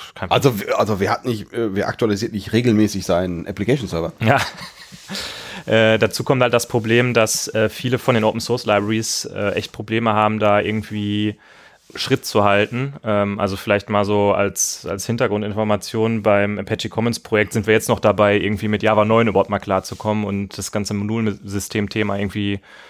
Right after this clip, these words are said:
Speaker 1: anzugehen. Ähm, haben irgendwie eine Art Workaround gefunden, sodass man das irgendwie benutzen kann, aber richtig gescheit ist das halt noch nicht.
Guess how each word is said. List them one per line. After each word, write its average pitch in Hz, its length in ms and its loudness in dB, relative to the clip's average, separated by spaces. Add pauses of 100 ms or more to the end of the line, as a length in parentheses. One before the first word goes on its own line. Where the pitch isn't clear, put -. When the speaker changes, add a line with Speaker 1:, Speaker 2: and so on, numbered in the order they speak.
(160)
Speaker 1:
anzugehen. 120 720 0 (100)
Ähm, 104 480 0 (720)
haben 113 160 0
irgendwie 113 580 2
eine 104 160 0
Art 107 220 2
Workaround 120 500 4
gefunden, 117 340 -2
sodass 110 220 0
man 113 120 2
das 107 120 2
irgendwie 139 300 0
benutzen 123 400 0
kann, 131 180 2
aber 117 220 4
richtig 110 240 -8
gescheit 110 320 0
ist - 80 -4
das 104 140 -2
halt 104 100 0
noch 98 120 -6
nicht. 107 280 -4